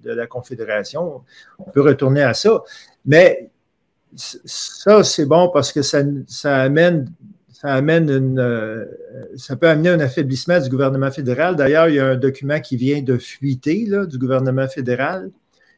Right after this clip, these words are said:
qui dit qu'il y a des menaces, euh, qui s'en viennent par rapport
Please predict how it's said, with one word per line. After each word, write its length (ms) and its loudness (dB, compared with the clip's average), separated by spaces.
qui 160 -2
dit 320 -4
qu'il 800 0
y 120 -2
a 60 0
des 120 0
menaces, 600 -2
euh, 160 -4
qui 120 -14
s'en 280 -4
viennent 420 -2
par 160 -6
rapport 580 -2